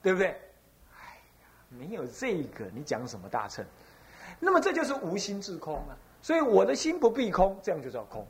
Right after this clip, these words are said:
所以说，但去凡情，不求甚解，修道就是这样啊，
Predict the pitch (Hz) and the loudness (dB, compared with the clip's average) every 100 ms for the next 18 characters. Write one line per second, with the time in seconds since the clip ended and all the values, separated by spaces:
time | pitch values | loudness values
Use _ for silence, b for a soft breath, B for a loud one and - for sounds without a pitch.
0 | - b b - - 202 202 208 285 214 | -18 b b -20 4 6 6 4 2 0
1 | 262 190 165 185 160 165 180 147 147 147 | -6 -4 -4 -4 -10 -12 -8 -8 -4 -6
2 | 120 110 95 - _ - - _ - - | -6 -14 -16 -18 _ -20 -20 _ -20 -20
3 | - - 143 151 131 120 120 123 113 107 | -12 0 4 4 4 -4 -8 -8 -8 -10
4 | - | -14